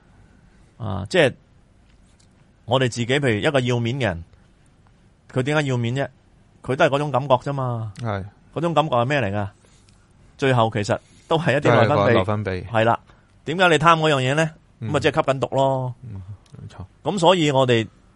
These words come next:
Speaker 1: 佛陀教我哋就千祈唔好吸毒。
Speaker 2: 嗯。
Speaker 1: 唔好上癮。如果唔係，即係你等於一班醉酒佬係坐喺度，大家，
Speaker 2: 嗯。
Speaker 1: 即係話互相喺度討論緊，噉但係其實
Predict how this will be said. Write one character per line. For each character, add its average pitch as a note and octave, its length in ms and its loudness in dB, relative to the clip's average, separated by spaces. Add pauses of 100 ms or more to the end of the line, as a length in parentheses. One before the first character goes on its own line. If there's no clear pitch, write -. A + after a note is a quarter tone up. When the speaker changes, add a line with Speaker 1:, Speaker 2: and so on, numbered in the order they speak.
(1000)
Speaker 1:
佛 B2+ 120 2
陀 G#2+ 220 0
教 C3 180 6
我 B2+ 140 2
哋 A#2 60 2
就 A2+ 140 0
千 E3 280 0
祈 G#2 240 0
唔 F#2+ 160 -8 (160)
好 C#3 120 -2
吸 - 60 -6
毒。 - 140 -2 (220)
Speaker 2:
嗯。 G#2 440 -6 (220)
Speaker 1:
唔 G#2+ 100 -8
好 C#3 120 0
上 B2 200 2
癮。 A#2 260 0 (1400)
如 D3 200 2
果 F3+ 80 0
唔 B2+ 40 -2
係， B2 200 4
即 E3+ 80 0
係 D3 240 4
你 C3 180 0
等 D#3+ 260 -2
於 G2+ 220 -2 (840)
一 F3+ 80 0
班 E3+ 240 4
醉 D#3 140 2
酒 C#3 160 6
佬 C#3 120 6
係 C3+ 160 4
坐 B2 240 6
喺 C#3 40 0
度， A2+ 140 0
大 G2+ 140 2
家， B2+ 260 2 (160)
Speaker 2:
嗯。 G#2 460 -8
Speaker 1:
即 D#3+ 100 -2
係 A#2+ 160 4
話 G2 300 0 (880)
互 B2 180 -4
相 E3 200 4
喺 D3+ 120 6
度 C3 140 4
討 A2 180 2
論 A2 180 -2
緊， A2+ 200 -2
噉 C3 220 -6
但 G#2+ 120 0
係 - 60 -6
其 G2+ 80 -6
實 G2 120 -4